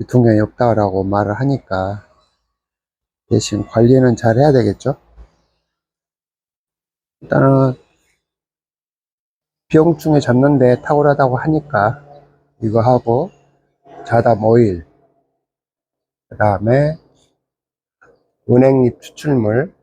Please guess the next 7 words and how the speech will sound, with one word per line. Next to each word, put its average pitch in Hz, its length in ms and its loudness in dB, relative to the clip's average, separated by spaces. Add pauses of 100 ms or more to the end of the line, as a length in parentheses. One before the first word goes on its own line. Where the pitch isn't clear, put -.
(840)
또는 139 680 -2 (720)
자리공, 110 560 0 (140)
미국 117 400 -2
자리공 110 480 -2
추출물, 135 800 0 (1200)
할미꽃 147 640 2 (1400)
추출물, 131 720 0